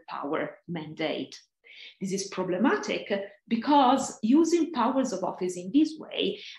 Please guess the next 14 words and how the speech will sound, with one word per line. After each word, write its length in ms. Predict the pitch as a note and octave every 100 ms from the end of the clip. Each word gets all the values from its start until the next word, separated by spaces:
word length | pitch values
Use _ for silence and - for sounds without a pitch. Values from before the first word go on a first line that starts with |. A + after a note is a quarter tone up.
| _
uh, 320 | A#3+ G#3+ G#3 - - - -
creates, 800 | - E4 B3 F#3 E3+ F#3+ -
um, 840 | A#3 A#3 A#3 - G#3+ F#3+ F#3 F#3+ - - -
makes, 500 | A#3+ C#4 F4 - -
uh, 360 | - - E3+ -
office 380 | F#3 G#3 F3 -
holders, 580 | E3 E3 E3 E3 E3 F#3 G3 G3 - - -
um, 420 | G#3 G3 F#3+ F#3 - G3
deviate 720 | C4+ D4 G3+ - - - - D3 - -
from, 540 | G#3+ F#3 E3+ F#3 F#3+ -
uh, 380 | G#3+ F#3+ E3+ - - _ -
the 180 | E3+ F#3+
logic 600 | A3+ C4 - - D3 - - - _ -
or 420 | G3+ F3+ F3 -